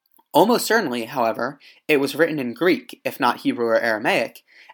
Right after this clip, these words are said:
and it must precede its reference in the New Testament Epistle of Jude, which scholars generally date to the beginning of the second century C E, making this work likely from the first century C E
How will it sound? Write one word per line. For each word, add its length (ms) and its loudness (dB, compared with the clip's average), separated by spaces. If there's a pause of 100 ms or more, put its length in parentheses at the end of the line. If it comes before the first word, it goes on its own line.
and 80 -6
it 120 -2
must 320 0
precede 320 -2
its 160 -8
reference 440 0
in 140 -10
the 80 -6
New 140 -2
Testament 520 -8
Epistle 420 -8
of 120 -20
Jude, 360 -2 (460)
which 160 -10
scholars 420 4
generally 420 0
date 280 -4
to 80 -12
the 40 -6
beginning 380 -6
of 80 -10
the 100 -8
second 380 -8
century 420 -10
C 300 -10
E, 320 -4 (560)
making 360 -6
this 220 0
work 380 -2 (260)
likely 640 -2
from 200 0
the 80 -8
first 360 -2
century 400 -6
C 180 -8
E 320 -10